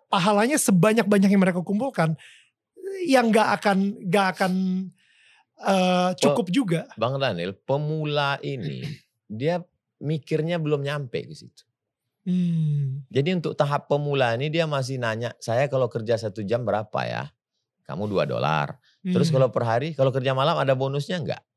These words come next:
Speaker 1: Hmm.
Speaker 2: Untuk pemula memang begitu.
Speaker 1: Teknis.
Speaker 2: Iya.
Speaker 1: Iya.
Speaker 2: Kalau dia mau jalan, dia mau mikir, mau merenung, mau belajar, nanti dia akan keluar dari, dari lingkaran pahala itu kepada merindukan kasih sayang.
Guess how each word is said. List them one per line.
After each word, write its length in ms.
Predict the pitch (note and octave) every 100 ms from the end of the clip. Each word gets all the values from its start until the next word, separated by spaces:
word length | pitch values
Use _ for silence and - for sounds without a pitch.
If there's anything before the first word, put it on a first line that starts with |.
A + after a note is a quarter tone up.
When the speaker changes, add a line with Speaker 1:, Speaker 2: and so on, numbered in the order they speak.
| _ _ -
Speaker 1:
Hmm. 880 | G3 G#3 G#3+ G#3 G3 F#3 F3 D#3+ D#3
Speaker 2:
Untuk 240 | F3+ F3+
pemula 400 | E3 F#3+ F#3+ A3+
memang 260 | A3+ G3+ F#3
begitu. 480 | D#3+ E3+ E3 D#3+ C3+
Speaker 1:
Teknis. 520 | G3 - F#3+ D3+ -
Speaker 2:
Iya. 280 | B2 C#3+ F2+
Speaker 1:
Iya. 240 | F3 F3+ D#3+ C#3+ E3+ _ _
Speaker 2:
Kalau 220 | - G#3 A3
dia 240 | G#3 G3+
mau 140 | F#3+ F#3+
jalan, 960 | D3+ D3+ G#2 D2+ B1 C2 C2+ F#2 D#3 D#3+
dia 200 | D#3 E3+
mau 160 | E3
mikir, 800 | E3 F3 D3+ G2+ F#2 F#2 G2 C3 - _
mau 160 | C3+ D#3
merenung, 800 | D#3+ D#3+ B2 F#2+ F#2+ G#2+ C#3+
mau 160 | C#3 D#3+
belajar, 480 | D3+ C#3 F#2 F#2 A#2 - -
nanti 220 | D#3+ F#3
dia 160 | G#3 F3+
akan 220 | F3+ E3+
keluar 480 | F3+ G#3+ G3 D3+ C3
dari, 400 | C3+ C3 D3 C#3+ - -
dari 300 | - B2+ C3+
lingkaran 640 | C3+ C3 A#2 C3+ C3 B2+ A#2+
pahala 400 | B2 B2 A#2 -
itu 180 | - E3
kepada 440 | C#3+ A#2+ B2+ E3+ - _
merindukan 500 | - C3 C#3 B2 B2+
kasih 300 | C#3+ C3+ C3
sayang. 400 | B2 C3 A#2 E2